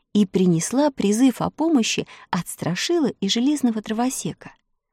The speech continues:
Друзья Элли попали в плен к коварному Урфину Джусу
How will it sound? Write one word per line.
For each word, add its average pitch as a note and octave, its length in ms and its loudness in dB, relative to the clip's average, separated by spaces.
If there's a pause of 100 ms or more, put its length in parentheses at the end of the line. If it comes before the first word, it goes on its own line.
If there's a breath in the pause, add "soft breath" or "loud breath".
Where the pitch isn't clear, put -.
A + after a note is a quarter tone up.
(320)
Друзья D#3 540 0 (100)
Элли E3 360 -2 (240 loud breath)
попали D4 420 2
в - 100 -8
плен G3 400 2
к - 340 -18
коварному E3+ 640 2
Урфину E3+ 460 0
Джусу G#3 540 -4